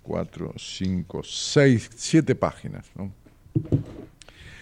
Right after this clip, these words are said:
En donde desarrollo ahí todo un porqué, el porqué, el para qué, el cómo, la, sobre los miedos, sobre las fobias, sobre todo un montón de cosas. Este,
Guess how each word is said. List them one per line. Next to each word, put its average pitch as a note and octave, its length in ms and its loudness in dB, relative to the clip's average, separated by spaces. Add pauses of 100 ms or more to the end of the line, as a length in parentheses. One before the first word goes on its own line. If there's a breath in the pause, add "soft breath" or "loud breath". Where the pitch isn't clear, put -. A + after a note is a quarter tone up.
(160 loud breath)
En C#3 140 2
donde D#3+ 240 10
desarrollo C#3+ 640 12
ahí A#2+ 180 8
todo B2+ 240 6
un G#2 100 4
porqué, B2 520 6
el G#2 120 4
porqué, A2+ 400 2
el G#2+ 120 4
para E2 340 2
qué, G#2 240 4
el F2 180 2
cómo, F#2+ 460 4
la, C#2 180 -2 (360)
sobre D2+ 340 -2
los C#2+ 140 -2
miedos, F2 420 0
sobre B1+ 240 -6
las A1+ 140 -8
fobias, D#2 560 2
sobre G1+ 320 -12 (260)
todo D2 140 -4
un C#2 80 -4
montón A#1 300 -10
de - 60 -16
cosas. - 300 -20 (920)
Este, B1+ 920 -6